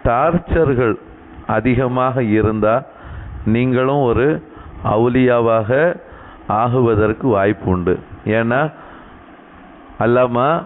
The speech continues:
அபுல் ஹசன் ஹர்கானியே பல விதத்துல தம்முடைய மனைவியினால என்ன செய்றாங்க, பாதிக்கப்பட்டாங்க.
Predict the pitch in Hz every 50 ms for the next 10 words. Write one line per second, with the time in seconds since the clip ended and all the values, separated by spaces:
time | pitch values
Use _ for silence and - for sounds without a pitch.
0 | - - - - 107 113 120 135 135 127 135 127 - - 123 117 113 - 120 110
1 | 113 - - 135 131 127 123 120 117 117 123 143 160 - - - - - - -
2 | - - - - - - - - - - - - - - - - 131 135 151 156
3 | 143 151 151 165 180 175 - 180 156 143 143 151 165 175 - - - - 147 127
4 | 131 135 135 135 135 123 123 123 123 135 156 165 156 156 151 143 139 139 139 143
5 | 143 139 131 139 139 - 147 131 123 123 117 113 104 110 120 135 139 160 139 143
6 | 123 110 110 107 113 104 98